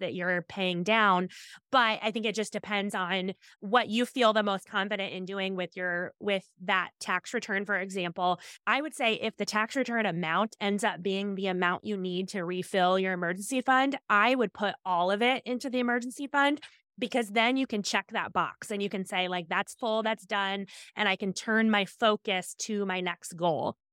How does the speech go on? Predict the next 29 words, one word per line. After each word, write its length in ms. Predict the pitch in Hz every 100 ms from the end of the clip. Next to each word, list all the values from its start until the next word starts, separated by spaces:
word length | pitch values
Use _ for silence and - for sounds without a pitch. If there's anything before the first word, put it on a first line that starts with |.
| -
Where 360 | 214 208 208 -
when 240 | 214 214
we, 240 | 208 208 -
if 160 | 214
we 80 | 208
split 360 | 185 - 269 262
it 300 | 208 190 -
and 180 | 196 190
we 120 | 196
do, 440 | 190 196 190 190 190 - -
"Okay, 260 | 208 214 202
the 120 | 190
emergency 460 | 202 208 226 240 247
fund 440 | 247 226 226 226 -
is 240 | - 208
gonna 160 | 190 208
get 160 | 202 190
half 300 | 202 196 208
of 100 | 185
it 140 | 190
and 120 | 180
the 80 | 185
van 260 | 180 196 202
is 140 | 190
gonna 160 | 202 175
get 140 | 175
half 340 | - 180 175 185
of 100 | 170
it," 240 | 170 170